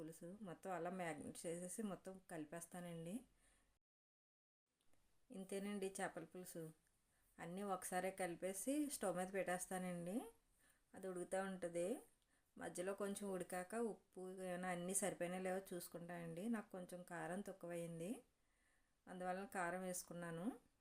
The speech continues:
చేపల పులుసు చాలామంది చాలా రకాలుగా వండుకుంటారండి, నేనైతే ఇలా చేస్తాను. ఇంతకుముందు అసలు నాకు వచ్చేదే కాదు, ఇప్పుడు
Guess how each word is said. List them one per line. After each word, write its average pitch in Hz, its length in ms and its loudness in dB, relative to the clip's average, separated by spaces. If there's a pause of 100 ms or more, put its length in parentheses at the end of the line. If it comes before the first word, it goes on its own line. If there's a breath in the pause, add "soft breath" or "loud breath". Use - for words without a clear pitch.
(3250 loud breath)
చేపల 185 400 0
పులుసు 233 320 -2
చాలామంది 202 520 2
చాలా 196 280 8
రకాలుగా 185 400 0
వండుకుంటారండి, 180 840 -4 (360)
నేనైతే 185 440 -4
ఇలా 175 120 2 (100)
చేస్తాను. 170 560 -2 (540 loud breath)
ఇంతకుముందు 180 420 -2
అసలు 185 220 -4
నాకు 185 180 -2
వచ్చేదే 180 460 -2
కాదు, 175 280 0 (1400 soft breath)
ఇప్పుడు 180 200 -4